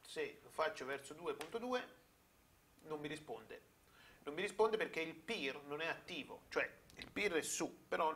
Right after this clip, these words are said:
lui non lo fa passare in quanto la migliore, eh, il best path è centosessanta.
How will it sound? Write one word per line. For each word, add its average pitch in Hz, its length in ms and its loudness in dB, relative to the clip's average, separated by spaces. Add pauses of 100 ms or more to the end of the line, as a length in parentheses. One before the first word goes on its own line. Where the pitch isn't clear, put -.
lui 165 180 0
non 160 160 2
lo 160 80 4
fa 170 140 4
passare 131 540 2
in 151 100 -8
quanto 151 340 0
la 151 60 0
migliore, 139 720 -2
eh, 123 300 2
il 120 120 -4
best 131 960 -2
path - 400 0 (480)
è 170 160 2
centosessanta. - 880 -8